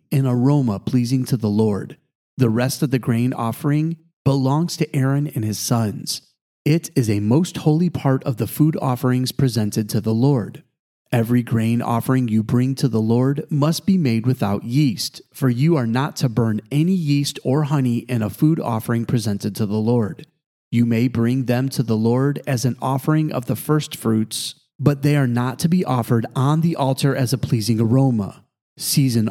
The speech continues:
all your grain offerings with salt. Do not leave the salt of the covenant of your God out of your grain offerings. Add salt to all your offerings.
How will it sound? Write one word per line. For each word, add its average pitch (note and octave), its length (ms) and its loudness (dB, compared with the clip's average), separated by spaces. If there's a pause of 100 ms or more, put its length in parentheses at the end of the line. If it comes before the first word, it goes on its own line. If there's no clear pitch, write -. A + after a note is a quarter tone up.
all C3+ 220 2
your A#2+ 180 0
grain B2 320 0
offerings B2+ 560 0
with A2+ 180 0
salt. - 580 -2 (360)
Do B2 220 2
not E3 240 -2
leave D3 320 0
the C3 80 2
salt - 460 -2 (100)
of A#2+ 100 -2
the A#2+ 100 0
covenant E3 540 0
of C3+ 180 -2
your B2+ 120 2
God G2 440 -4 (160)
out D#3 240 0
of C#3+ 160 0
your C3 140 0
grain C3 340 0
offerings. A2+ 800 -4 (260)
Add B2 240 -2
salt A2+ 460 0
to B2+ 180 -2
all A2+ 240 0
your A#2 240 0
offerings. A#2+ 640 -4